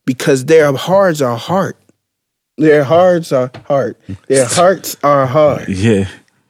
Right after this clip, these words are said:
Speaker 1: Their hearts are hard. I seen men not be able to really have true relationships with their spouses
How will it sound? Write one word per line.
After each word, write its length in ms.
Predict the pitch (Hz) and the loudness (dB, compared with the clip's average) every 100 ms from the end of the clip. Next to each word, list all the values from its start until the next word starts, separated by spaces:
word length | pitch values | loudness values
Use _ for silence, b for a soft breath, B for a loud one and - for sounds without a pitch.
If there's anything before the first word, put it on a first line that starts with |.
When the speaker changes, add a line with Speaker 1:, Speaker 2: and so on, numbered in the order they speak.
| _ _ _ - | _ _ _ 0
Speaker 1:
Their 180 | 156 147 | 0 2
hearts 360 | 175 180 - | 2 0 0
are 140 | 165 151 | 0 2
hard. 320 | 190 190 135 | 2 0 -2
I 140 | 151 143 | -4 -4
seen 480 | - 180 170 160 | -2 0 2 2
men 320 | 175 190 185 185 B B | 2 2 0 -4 B B
not 220 | 165 175 | -2 -2
be 180 | 170 175 | -2 0
able 220 | 170 160 | 0 2
to 80 | 156 | 0
really 260 | 147 180 170 | 2 0 0
have 160 | 160 - | -2 -2
true 240 | - 185 | -6 -2
relationships 720 | 170 180 196 170 - 151 - | 0 0 -2 -4 -4 -4 -4
with 140 | 151 - | -6 -2
their 140 | 156 | -2
spouses 680 | - 196 196 165 - - - | -2 -2 -2 -4 -10 -20 -20